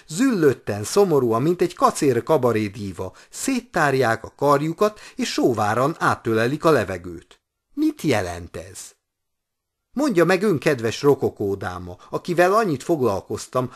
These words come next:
akinek feltártam összes problémámat, míg kegyes arcot mutatott hozzá, és a szájával, az előkelő nimpemburgi porcelán szájával örök hűséget esküdött nekem.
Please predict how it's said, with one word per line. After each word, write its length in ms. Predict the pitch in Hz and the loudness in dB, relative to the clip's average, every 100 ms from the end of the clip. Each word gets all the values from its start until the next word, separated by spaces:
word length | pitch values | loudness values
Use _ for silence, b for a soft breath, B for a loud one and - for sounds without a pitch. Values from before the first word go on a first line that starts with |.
| B | B
akinek 440 | 214 - 254 233 233 | -10 -6 -2 -2 -2
feltártam 680 | 320 196 156 127 - 139 | 0 2 2 0 0 0
összes 360 | 208 208 131 - | 0 -2 -2 -4
problémámat, 880 | - 196 156 131 113 98 98 107 - | 2 2 4 0 0 -4 -6 -6 -2
míg 240 | 208 190 | -2 -2
kegyes 360 | 285 175 117 113 | -2 -2 -2 -2
arcot 420 | 104 - 113 - | -4 -4 -8 -6
mutatott 440 | 113 101 104 101 | -6 -6 -6 -8
hozzá, 420 | 117 104 110 131 | -6 -4 -2 0
és 160 | 160 - | 0 -4
a 40 | |
szájával, 800 | 98 - 117 120 123 120 135 160 B B | -10 -4 -2 0 0 0 0 0 B B
az 200 | 113 - | -8 0
előkelő 640 | 156 165 131 - 123 110 | 2 4 2 2 2 2
nimpemburgi 800 | 127 185 147 135 120 123 110 110 | 0 0 2 0 2 0 0 -2
porcelán 640 | 107 135 135 - 123 120 | 4 4 4 2 2 2
szájával 760 | 147 135 117 113 117 120 151 175 | 0 0 0 0 -2 2 2 2
örök 300 | 240 190 139 | 0 0 0
hűséget 680 | - 170 135 - 110 95 92 | -2 -6 -4 -4 -4 -6 -8
esküdött 540 | 92 - 113 95 85 110 | -10 -10 -10 -8 -10 -14
nekem. 460 | 90 - 92 92 | -16 -14 -16 -18